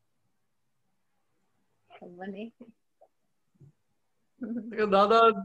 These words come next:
Speaker 2: મૌન રહ્યા.
Speaker 1: હમ.
Speaker 2: તો પાછું એક બે મિનિટ થયેલા નીરુબેને ફરીથી કહ્યું, "દાદા, કંઈક કહો એમ તમે," એમ.
Speaker 1: હમ.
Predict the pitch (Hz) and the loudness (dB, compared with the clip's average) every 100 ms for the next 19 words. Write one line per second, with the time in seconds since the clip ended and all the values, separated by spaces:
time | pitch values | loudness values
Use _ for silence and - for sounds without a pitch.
0 | - _ _ _ - 208 196 233 226 190 | -14 _ _ _ -12 -6 2 4 4 6
1 | 165 143 123 - _ _ _ _ _ _ | 6 4 0 -8 _ _ _ _ _ _
2 | _ _ _ - 214 185 175 196 _ _ | _ _ _ -20 -18 -18 -20 -20 _ _
3 | _ 185 190 208 208 202 185 185 - 196 | _ -8 2 4 4 2 -4 -12 -8 -2
4 | 190 202 214 214 214 208 220 220 208 214 | 0 2 4 4 4 4 4 2 2 2
5 | 214 220 - 196 240 220 214 196 196 202 | 4 2 2 0 0 2 2 2 2 4
6 | 208 202 - _ - 208 208 214 220 190 | 4 0 -10 _ -4 -4 0 4 6 6
7 | 156 135 127 123 117 113 _ _ _ _ | 4 -2 -6 -8 -12 _ _ _ _ _
8 | _ _ _ _ _ 185 180 | _ _ _ _ _ -20 -20